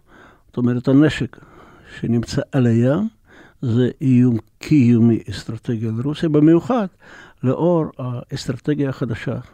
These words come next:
הצבאית, שקיבלה ארצות הברית ביחס לרוסיה באלפיים ושלוש,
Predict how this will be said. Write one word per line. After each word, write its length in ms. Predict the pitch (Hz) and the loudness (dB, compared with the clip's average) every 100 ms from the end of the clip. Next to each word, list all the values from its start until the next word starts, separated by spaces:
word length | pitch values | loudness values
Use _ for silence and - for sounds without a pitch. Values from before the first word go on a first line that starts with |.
| - | -20
הצבאית, 500 | - - 127 117 107 | -14 -8 -2 0 -2
שקיבלה 1300 | - - - 131 - _ - - - _ - 127 127 | -8 -14 -14 -16 -20 _ -20 -20 -20 _ -8 -2 0
ארצות 360 | 120 120 120 110 | 0 -4 -10 -10
הברית 240 | 131 123 | -6 -6
ביחס 420 | 107 113 113 110 | -4 -6 -6 -8
לרוסיה 460 | 123 135 175 - 175 | -6 -6 -6 -6 -6
באלפיים 1200 | 139 123 113 120 _ _ - 110 - 127 104 110 | -6 -6 -8 -10 _ _ -8 -8 -6 -6 -4 -8
ושלוש, 560 | 95 - 120 202 - | -8 -10 -8 -8 -10